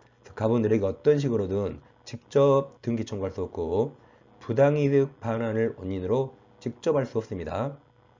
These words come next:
병을 대위해서 해야 됩니다. 근데 을이 말소되기 전에 정한테 팔고 등기하면 정은 악이라도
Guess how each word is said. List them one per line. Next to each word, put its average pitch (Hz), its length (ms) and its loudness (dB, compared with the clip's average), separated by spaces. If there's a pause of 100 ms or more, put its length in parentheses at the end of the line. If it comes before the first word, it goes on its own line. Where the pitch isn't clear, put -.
(380)
병을 123 400 2 (100)
대위해서 123 520 0
해야 92 100 -4
됩니다. 80 420 -8 (3000)
근데 135 240 8
을이 135 320 8
말소되기 117 460 2
전에 110 480 0 (600)
정한테 123 540 0
팔고 147 260 0
등기하면 92 720 -2 (400)
정은 127 420 -4
악이라도 127 920 2